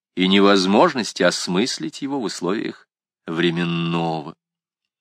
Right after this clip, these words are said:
Она верила, что единственно доступное земной душе — это ловить далеко впереди,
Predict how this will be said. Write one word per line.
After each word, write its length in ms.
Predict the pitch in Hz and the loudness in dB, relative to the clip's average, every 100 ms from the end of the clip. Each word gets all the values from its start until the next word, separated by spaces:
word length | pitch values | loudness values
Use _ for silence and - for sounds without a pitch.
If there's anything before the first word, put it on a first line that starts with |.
| _ _ _ _ _ _ _ | _ _ _ _ _ _ _
Она 280 | 98 165 185 | 0 4 4
верила, 460 | 175 226 165 85 | 2 0 2 0
что 200 | 85 - | -4 -2
единственно 880 | 92 98 117 156 247 - - 104 95 | 0 2 -2 -2 -4 -4 -6 -4 -2
доступное 720 | 90 101 - 104 95 101 92 | -2 -2 -4 -4 -4 -2 0
земной 420 | 85 90 92 92 87 | 0 0 0 0 0
душе — 480 | 90 - 95 87 - _ _ _ _ _ _ _ _ _ _ _ _ _ | -4 -4 -4 -4 -6 _ _ _ _ _ _ _ _ _ _ _ _ _
это 200 | 95 101 | -6 0
ловить 400 | 101 107 107 127 | 4 6 6 4
далеко 440 | 101 101 98 110 107 | 4 2 2 2 2
впереди, 720 | - 95 90 80 85 156 | 0 -2 -2 -4 -4 -6